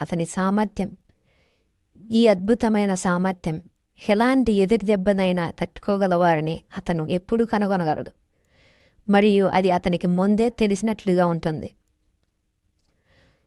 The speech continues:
అతను దానిని మీలో చూడగలడు. మీలో మీరు దాన్ని చూడలేనప్పుడు కూడా అతనికి తెలుసు.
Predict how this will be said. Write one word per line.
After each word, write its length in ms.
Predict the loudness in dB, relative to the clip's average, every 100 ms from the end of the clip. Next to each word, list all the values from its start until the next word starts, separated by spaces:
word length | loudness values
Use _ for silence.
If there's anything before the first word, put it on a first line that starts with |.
| _ 0
అతను 260 | 2 2 2
దానిని 600 | 2 2 0 0 -4 -10 _ 2
మీలో 340 | 4 4 2
చూడగలడు. 560 | 2 0 2 0 -2 -6 -8 -2
మీలో 680 | 0 2 4 4 4 2 -2 -6
మీరు 320 | -2 2 2 2
దాన్ని 300 | 2 2 0
చూడలేనప్పుడు 760 | 0 0 2 0 0 -2 -8
కూడా 300 | -2 0 0
అతనికి 420 | -2 -4 -4 -4
తెలుసు. 400 | -2 -4 -4 -12